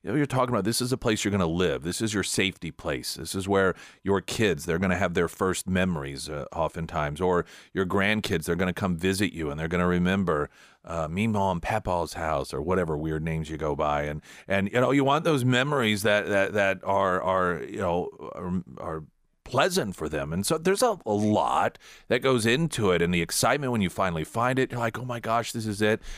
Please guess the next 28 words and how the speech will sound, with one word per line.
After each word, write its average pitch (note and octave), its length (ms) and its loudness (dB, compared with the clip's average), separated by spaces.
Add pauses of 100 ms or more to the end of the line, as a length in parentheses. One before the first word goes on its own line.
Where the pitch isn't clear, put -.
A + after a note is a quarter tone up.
(160)
And C#3 100 -2
then C#3+ 120 2
by C3 120 2
the B2 40 -2
time C3+ 220 -2
the C3 60 0
process A#2 560 0
is F#2+ 140 -2
over, A#2 300 4
'cause G#2 180 -6
you've F#2 100 -4
gone G#2 280 2
through G2 180 0
some G2+ 300 0
sort F#2+ 200 0
of D#2+ 220 0
internet G#2+ 480 0
loan, G2+ 420 2
or F2 220 4 (340)
it's - 220 -4
some G#2+ 500 2
massive G2+ 840 0
corporate G#2 680 0
bank F2 1200 -4 (140)
deal, G#2 520 4
and F2 260 2 (260)
you're F2+ 520 4
just G2+ 320 0